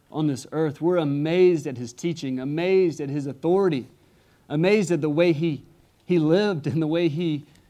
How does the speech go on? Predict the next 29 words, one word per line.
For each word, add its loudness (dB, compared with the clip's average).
uh, -18
displayed -2
your 0
character, -4
displayed -2
your -2
nature -8
to -10
all 6
those 4
around. -10
Father, 2
as -2
we, -2
as -10
we -2
keep -6
seeing -2
him -4
interact -2
with -8
disciples -6
and -6
leaders -2
and -4
all 0
the -10
other -2
people, -4